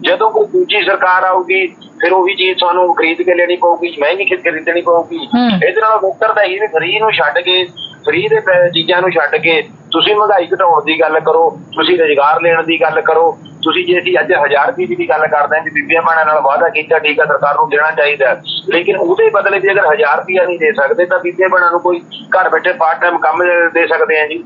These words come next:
Speaker 2: ਜੀ, ਜੀ, ਜੀ, ਰੁਜ਼ਗਾਰ ਦੇ ਸਕਦੇ ਨੇ। ਦੇਖੋ, ਸਭ ਤੋਂ ਵੱਡੀ ਗੱਲ ਤਾਂ ਰੁਜ਼ਗਾਰ ਦੀ ਹੁੰਦੀ ਹੈ। ਇੱਥੇ ਰਾਸ਼ਨ ਦੀ ਕੋਈ ਮੰਗ ਨਹੀਂ ਕਰਦਾ, ਇੱਥੇ ਪੈਸਿਆਂ ਦੀ ਜਿਹੜੀ ਹੈ ਕੋਈ ਮੰਗ ਨਹੀਂ ਕਰਦਾ, ਪਰ ਹਾਂ, ਜੇਕਰ ਰੁਜ਼ਗਾਰ ਦੀ ਗੱਲ ਕੀਤੀ ਜਾਵੇ,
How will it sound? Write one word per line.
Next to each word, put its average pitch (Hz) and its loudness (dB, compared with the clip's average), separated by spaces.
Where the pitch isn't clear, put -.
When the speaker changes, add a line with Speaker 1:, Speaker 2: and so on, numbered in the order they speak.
Speaker 2:
ਜੀ, 302 4
ਜੀ, 247 4
ਜੀ, 208 4
ਰੁਜ਼ਗਾਰ 240 2
ਦੇ 311 4
ਸਕਦੇ 294 2
ਨੇ। 277 4
ਦੇਖੋ, 262 4
ਸਭ 262 -2
ਤੋਂ 285 0
ਵੱਡੀ 240 4
ਗੱਲ 240 4
ਤਾਂ 254 0
ਰੁਜ਼ਗਾਰ 220 2
ਦੀ 269 2
ਹੁੰਦੀ 240 4
ਹੈ। 240 2
ਇੱਥੇ 262 2
ਰਾਸ਼ਨ 269 2
ਦੀ 330 4
ਕੋਈ 311 4
ਮੰਗ 277 4
ਨਹੀਂ 285 4
ਕਰਦਾ, 269 2
ਇੱਥੇ 269 4
ਪੈਸਿਆਂ 262 2
ਦੀ 277 4
ਜਿਹੜੀ 262 4
ਹੈ 247 4
ਕੋਈ 247 2
ਮੰਗ 226 4
ਨਹੀਂ 233 6
ਕਰਦਾ, 226 4
ਪਰ 254 2
ਹਾਂ, 208 4
ਜੇਕਰ 226 2
ਰੁਜ਼ਗਾਰ 220 4
ਦੀ 254 2
ਗੱਲ 262 4
ਕੀਤੀ 277 2
ਜਾਵੇ, 220 2